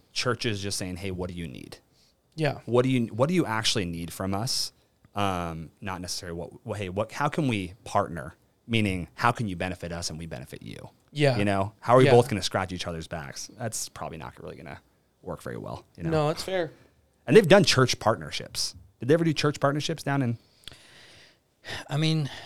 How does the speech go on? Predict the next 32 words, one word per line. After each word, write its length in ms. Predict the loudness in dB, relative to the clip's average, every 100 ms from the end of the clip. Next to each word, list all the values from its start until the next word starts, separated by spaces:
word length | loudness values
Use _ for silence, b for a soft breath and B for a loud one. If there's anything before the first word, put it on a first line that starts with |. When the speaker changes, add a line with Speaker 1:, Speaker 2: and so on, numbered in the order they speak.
| B
Speaker 1:
where 80 | 4
they've 120 | 6
said, 260 | 6 4 6
"We 60 | 6
don't 100 | 6
have 140 | 4
any 100 | 4
money, 300 | 2 2 2
but 160 | 0 0
this 180 | 0 0
church 280 | 2 2 2
has 180 | 0
money 180 | 0 0
to 80 | -2
hire 280 | -2 -2 -2
a 60 |
staff 360 | -4 -4 -6 -8
person, 560 | -10 -8 -8 -8 -12 -10
and 120 | 0
they're 100 | 2
gonna 140 | 4 2
be 100 | -2
part 340 | 0 2 4
on 160 | 2 -2
staff 280 | 0 0 -2
with 80 |
the 60 | -6
church, 440 | -4 -2 -2 -6
part 320 | -6 -6 -4 -6
with 120 | -2
Young 240 | 0 0
Life"? 420 | -2 -8 -14 -20